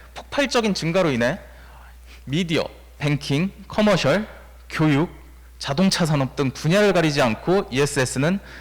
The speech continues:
더욱 가파르게 성장하고 있습니다. 전 세계 수많은 고객들이 선택한, 전 세계 수많은 고객들의 선택이 이에스에스로 향하고 있고 이런 현상은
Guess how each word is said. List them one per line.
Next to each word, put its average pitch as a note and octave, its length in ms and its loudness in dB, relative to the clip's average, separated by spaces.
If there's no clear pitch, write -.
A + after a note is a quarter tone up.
더욱 D3 260 -2
가파르게 C3 380 -4
성장하고 C#3+ 460 0
있습니다. F2 360 -10
전 G3 180 2
세계 A3 280 4
수많은 C4+ 540 2
고객들이 D#3 480 2
선택한, F3+ 640 2
전 E3 180 0
세계 F#3+ 160 2
수많은 C4+ 420 0
고객들의 D#3 400 -2
선택이 F3+ 520 -2
이에스에스로 E3 640 -2
향하고 F3+ 320 2
있고 G2+ 500 0
이런 E3 220 4
현상은 D#3 500 2